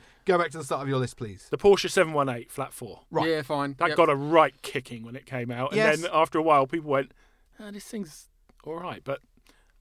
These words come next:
Speaker 3: Uh, can I interject there? 'Cause recently, I, I
Speaker 1: Yes.
Speaker 3: just did a story about, uh, we did performance testing on the base seven one eight Cayman recently. It did four point three eight seconds to a hundred and a twelve six quarter or something like that.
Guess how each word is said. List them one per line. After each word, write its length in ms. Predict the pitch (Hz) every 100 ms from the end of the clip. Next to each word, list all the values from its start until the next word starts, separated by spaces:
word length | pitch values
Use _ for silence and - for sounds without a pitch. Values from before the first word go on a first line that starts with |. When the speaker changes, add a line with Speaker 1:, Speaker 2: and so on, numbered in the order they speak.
| -
Speaker 3:
Uh, 60 |
can 100 | 180
I 140 | 226 233
interject 480 | 185 165 143 175 156
there? 100 | 151
'Cause 220 | 180 165
recently, 480 | 196 196 170 143 139
I, 20 |
I 40 |
Speaker 1:
Yes. 140 | 147 220
Speaker 3:
just 100 | 151
did 80 | 170
a 40 |
story 360 | - 165 123 123
about, 260 | 127 127 -
uh, 300 | 131 127 131
we 100 | 135
did 180 | 143 131
performance 340 | 127 156 160 -
testing 280 | 143 147 139
on 180 | 127
the 260 | 127 127 127 - _ _ _ _
base 260 | - 156 170
seven 280 | - 156 143
one 140 | 135
eight 180 | 120 120
Cayman 380 | 127 127 113 98
recently. 480 | 104 117 82 107 165 _ -
It 100 | 156
did 120 | 143
four 360 | - - 190 214
point 280 | 190 170
three 280 | - 156 147
eight 160 | 135 135
seconds 280 | 147 135 127
to 80 | 131
a 80 | 117
hundred 360 | 123 110 110
and 100 | 113
a 80 | 120 117
twelve 560 | - 147 143 139 131 131
six 240 | 147 -
quarter 260 | - 135 120
or 60 |
something 200 | 131 123
like 120 | 113 127
that. 180 | 117